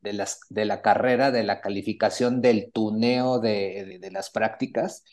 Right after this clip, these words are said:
y ahí se veía cómo cada quien estaba haciendo su, su, su puesta a punto con los tres diferentes compuestos. Obviamente apostando a, a, a, a que, pues,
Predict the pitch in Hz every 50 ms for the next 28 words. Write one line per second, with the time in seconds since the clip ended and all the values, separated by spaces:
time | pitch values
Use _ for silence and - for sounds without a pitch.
0 | - - - - 120 123 120 120 123 123 123 123 123 127 139 143 - 151 135 127
1 | 123 120 120 123 131 131 127 - - 127 117 123 123 123 123 120 113 113 - -
2 | - 92 - _ - 127 127 123 120 117 - 127 120 120 113 - 120 113 113 113
3 | 107 - 120 113 110 110 110 - - 101 95 92 - - - 104 98 - - -
4 | - 101 - - 123 - - 139 123 - - 117 110 110 110 - 127 120 120 -
5 | - - 110 107 104 101 - - - - 110 110 113 - - 110 113 120 104 104
6 | 101 95 - - - - 123 120 - - - - - - - - _ _ _ -
7 | 107 120 123 127 131 127 127 127 123 120 - 135 123 113 - 104 107 - - 123
8 | 120 113 117 117 127 123 117 110 101 98 95 92 101 101 95 95 90 87 - 104
9 | 98 90 90 - - 104 101 - - - 101 95 95 98 95 92 - - 98 92
10 | - - -